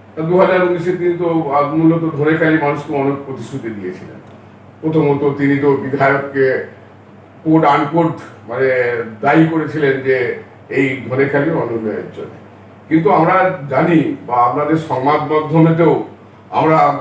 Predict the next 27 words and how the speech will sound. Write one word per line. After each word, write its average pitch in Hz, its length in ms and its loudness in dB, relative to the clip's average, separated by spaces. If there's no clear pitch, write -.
প্রতিবেদনেতে 151 760 0
দেখি 135 340 -2
লেখাতে 143 640 0
যে 151 80 -2
আপনারা 165 640 2
পাশাপাশি 190 680 -2
আমাদের 170 400 0
যেসব 165 380 -2
ব্লক 165 280 2
রয়েছে - 340 -2
সেখানকার 196 760 0
উন্নয়নের 175 640 2
থেকে 202 200 0
ধনেখালির 165 500 4
উন্নয়নকে 156 600 0
অনেকটা 160 360 0
আগিয়ে 139 360 0
রাখেন। - 320 -4
তার 113 120 -4
কারণ 202 300 4
হচ্ছে 214 220 4
আমাদের 170 340 0
বিধায়ক 139 600 -2
তিনি 175 480 2
মানুষের 143 380 -2
সঙ্গে 175 260 -2
সারা 160 360 0